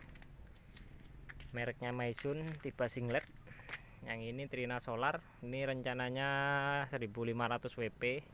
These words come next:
Jadi dikasih jarak di tengah. Kalau nanti order lagi biar tinggal pasang. Sementara dibuat gini aja dulu. Kita cek yang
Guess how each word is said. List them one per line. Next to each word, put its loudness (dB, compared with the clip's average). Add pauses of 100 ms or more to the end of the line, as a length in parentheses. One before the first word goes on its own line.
(460)
Jadi -2
dikasih -2
jarak 4
di -2
tengah. 0 (1200)
Kalau 0
nanti 2
order 2
lagi 0
biar 2
tinggal 0
pasang. 0
Sementara 0
dibuat -2
gini 0
aja 0
dulu. -2 (3000)
Kita 0
cek 4
yang 2